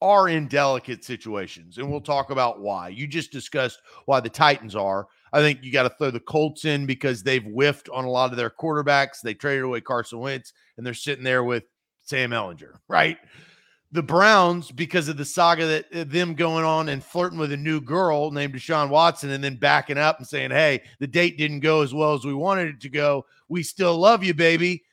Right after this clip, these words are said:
That has not worked out very well so far because of Baker Mayfield's personality and that entire situation. All three of these teams are in the A F C, the Browns, the Colts, and the Titans. Now, delicate situations now.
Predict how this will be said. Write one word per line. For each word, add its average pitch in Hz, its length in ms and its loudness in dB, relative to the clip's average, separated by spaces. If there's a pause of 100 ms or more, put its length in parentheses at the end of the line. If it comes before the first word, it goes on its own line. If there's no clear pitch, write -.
(200)
That 214 200 4
has 190 260 6
not 175 180 2
worked 160 280 0
out 151 180 4
very 143 240 0
well 143 240 2
so 139 240 -6
far 143 400 0 (220)
because 170 320 -2
of 147 100 -8
Baker 160 280 -4
Mayfield's 147 440 -6
personality 143 800 -2 (160)
and 160 160 -10
that 175 140 0
entire 175 400 -2
situation. 117 640 -12 (260)
All 226 140 0
three 262 180 -6
of 240 60 -4
these 214 160 -6
teams 190 320 -6
are 185 60 -2
in 175 80 -4
the 170 120 -2
A 165 160 2
F 143 80 -2
C, 139 320 -6 (200)
the 135 60 -16
Browns, 170 480 -2
the 147 60 -12
Colts, 156 440 -6
and 139 80 -12
the 127 60 -10
Titans. - 520 -10 (280)
Now, 175 280 0 (400)
delicate 302 400 0
situations 151 720 -4
now. 139 460 0